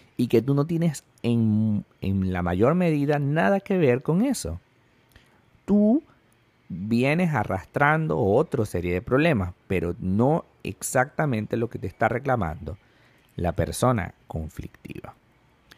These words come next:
Cuarto, no te desgastes, te lo voy a repetir, no te desgastes dando explicaciones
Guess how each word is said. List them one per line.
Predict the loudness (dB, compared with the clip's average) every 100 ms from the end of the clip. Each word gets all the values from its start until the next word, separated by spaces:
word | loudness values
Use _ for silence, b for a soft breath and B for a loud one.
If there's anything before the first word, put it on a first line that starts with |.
| b b b 2
Cuarto, | 4 4 0 -12 -16 _ -4
no | 2 4 4 2
te | 2
desgastes, | 2 0 0 0 -2 -8 -8 -8 _ _ -4
te | 0
lo |
voy | 2
a | 2
repetir, | -2 -8 -12 -20 -20 b b b _
no | 2 6 6 6
te | 4 2
desgastes | 0 -2 -4 -6 -10 -8 -8 -8 _ _
dando | -6 2 4 4 0
explicaciones | -2 -6 -8 -4 -6 -2 0 2 2 -2